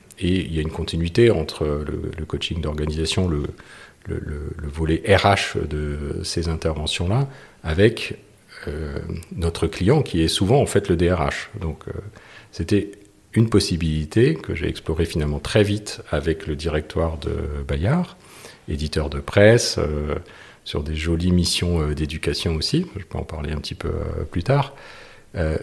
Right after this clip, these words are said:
bref, une très belle rencontre, euh, et, euh, on fait affaire en quinze jours avec, euh, le directoire de Bayard. Donc, je suis devenu effectivement, depuis septembre, progressivement, le temps, euh, de, de finir les missions en cours,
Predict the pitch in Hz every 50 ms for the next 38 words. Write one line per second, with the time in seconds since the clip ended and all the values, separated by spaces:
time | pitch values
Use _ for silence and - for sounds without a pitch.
0 | - - - 117 104 - - 101 90 - - - 120 110 113 104 98 90 87 82
1 | 85 - 98 104 135 151 - - - 95 85 80 78 78 - - - - - 90
2 | 87 85 85 85 85 80 78 76 76 73 78 78 - 82 78 - - 87 78 78
3 | - - 95 98 98 87 78 78 76 76 76 78 76 76 76 - - 87 80 78
4 | 78 92 95 90 80 78 82 80 - - - 85 82 76 76 76 78 76 - 82
5 | 80 80 80 - - - 85 82 78 78 78 78 78 76 73 73 78 80 92 117
6 | 156 175 - - - 117 - 85 - - - 82 73 78 76 - 98 87 - -
7 | 85 - - - 87 87 85 82 78 - - - - - - - - 95 - -
8 | - - - - 95 101 117 127 113 - - - - - - - - - - -
9 | - - - - - 107 101 90 90 87 - - 90 80 85 85 104 135 139 -
10 | - - - - - - - _ - - 82 82 - - 90 90 87 82 78 76
11 | 76 73 76 80 78 78 78 80 78 73 76 76 - - 87 85 85 82 80 78
12 | 78 78 - - - 82 78 76 76 - - 107 117 117 -